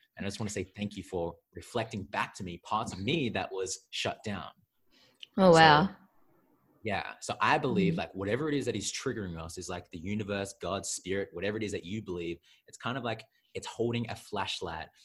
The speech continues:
Speaker 1: on certain parts of your body where emotion is emerging, saying, that's where your work is.
Speaker 2: Yeah.
Speaker 1: You look at
Speaker 2: Yeah.
Speaker 1: that
Speaker 2: This
Speaker 1: tri-,
Speaker 2: is, this is what you
Speaker 1: trigger is
Speaker 2: have to
Speaker 1: key.
Speaker 2: strengthen. Yeah.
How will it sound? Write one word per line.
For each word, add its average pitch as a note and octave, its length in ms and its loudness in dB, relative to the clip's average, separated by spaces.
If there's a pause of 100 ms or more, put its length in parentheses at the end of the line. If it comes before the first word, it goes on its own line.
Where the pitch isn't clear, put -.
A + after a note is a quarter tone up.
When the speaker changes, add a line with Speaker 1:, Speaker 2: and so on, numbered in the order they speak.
(180)
Speaker 1:
on F#2+ 80 -8
certain G#2+ 400 -4
parts G2 380 -2
of F#2+ 120 -8
your F2 140 -6
body E2+ 440 -6 (160)
where F2+ 180 -6
emotion G2+ 440 -4
is F2+ 140 -6
emerging, F2+ 560 -8
saying, F2 440 -4 (460)
that's - 500 -4
where E2+ 160 -4
your E2 140 -4
work D2+ 340 -6
is. - 480 -8 (100)
Speaker 2:
Yeah. D#3+ 360 8
Speaker 1:
You - 60 -6
look - 20 4
at F#3+ 80 8
Speaker 2:
Yeah. G3+ 200 12
Speaker 1:
that - 100 0
Speaker 2:
This G#3 160 6
Speaker 1:
tri-, F#3+ 80 6
Speaker 2:
is, - 160 0 (140)
this G3+ 140 6
is G#3+ 160 6
what F3 140 12
you F#3 60 6
Speaker 1:
trigger G#3 40 10
is G#3 60 6
Speaker 2:
have F3 120 8
to E3+ 60 -2
Speaker 1:
key. G3 60 10
Speaker 2:
strengthen. E3+ 560 6
Yeah. C#3 460 8